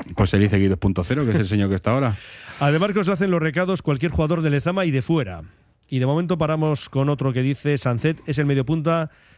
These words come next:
Speaker 2: del Athletic. Eso es así. Y añade, me apunto al sorteo de Bilbao Basket. Apuntado estás también. Bueno, eh, el tema de Villalibre, por cierto, que alguno también lo, bueno, es que se ha ido comentando, ¿no? Durante todos estos días. Dices que sí, Óscar.
Speaker 1: Yo sí, yo estoy deseando que salga.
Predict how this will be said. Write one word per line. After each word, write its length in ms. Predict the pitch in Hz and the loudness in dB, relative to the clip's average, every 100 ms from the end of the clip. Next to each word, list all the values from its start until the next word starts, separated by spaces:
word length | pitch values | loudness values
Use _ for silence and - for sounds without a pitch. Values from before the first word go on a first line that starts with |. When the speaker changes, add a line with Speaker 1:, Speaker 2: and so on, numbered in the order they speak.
| - | -6
Speaker 2:
del 200 | 117 123 | -2 0
Athletic. 400 | 120 135 92 - | 2 0 -2 -2
Eso 220 | 190 185 | 0 2
es 80 | 151 | 2
así. 280 | 135 127 76 _ _ _ _ _ _ _ - | 0 -2 -4 _ _ _ _ _ _ _ -6
Y 180 | 123 117 | 0 2
añade, 300 | 123 95 98 | 0 0 0
me 100 | 120 | 0
apunto 260 | 156 160 | 0 0
al 60 | 147 | 0
sorteo 300 | 120 113 156 | -2 0 0
de 100 | 120 | 0
Bilbao 220 | 110 113 | 0 -2
Basket. 300 | 90 - - - - | -4 -10 -18 -20 -10
Apuntado 480 | 113 110 120 156 143 | -8 -2 0 2 2
estás 160 | 139 | 0
también. 300 | 120 101 80 76 _ - - - - - - | -4 -6 -10 -16 _ -20 -20 -20 -20 -14 0
Bueno, 260 | 156 147 120 | 2 2 0
eh, 580 | 139 135 131 131 131 127 127 120 127 - | 0 2 2 0 -2 -2 -4 -6 -8 -10
el 100 | 131 | -6
tema 140 | 147 190 | 0 2
de 40 | |
Villalibre, 420 | 202 170 165 202 | 4 4 4 2
por 160 | 165 135 | -2 -2
cierto, 480 | 151 147 170 196 - | -2 -2 -4 -6 -6
que 80 | 123 | -2
alguno 340 | 123 147 147 | 0 2 2
también 240 | 135 135 135 | 2 0 0
lo, 760 | 131 123 123 117 117 110 113 120 | 0 0 -2 -2 -2 -6 -8 -6
bueno, 180 | 139 127 | -2 -2
es 100 | 131 | 0
que 80 | 147 | 0
se 80 | 147 | 2
ha 40 | |
ido 100 | 151 | 2
comentando, 420 | 131 127 143 117 | 2 0 0 -2
¿no? 120 | 113 131 | -2 -2
Durante 280 | 120 113 | -2 -2
todos 200 | 117 123 | -4 -2
estos 220 | 117 110 101 | -4 -2 -2
días. 380 | 113 90 - - | -2 -4 -8 -2
Dices 220 | 135 160 | 0 0
que 100 | 120 | -2
sí, 120 | 117 | -2
Óscar. 300 | 117 - 95 - - | -2 -4 -10 -10 0
Speaker 1:
Yo 180 | 110 120 | 2 4
sí, 160 | 117 | 6
yo 80 | 117 | 4
estoy 160 | 107 113 | 4 2
deseando 320 | 104 104 95 | 2 0 0
que 80 | 95 | 0
salga. 380 | 101 90 82 | -2 -2 -4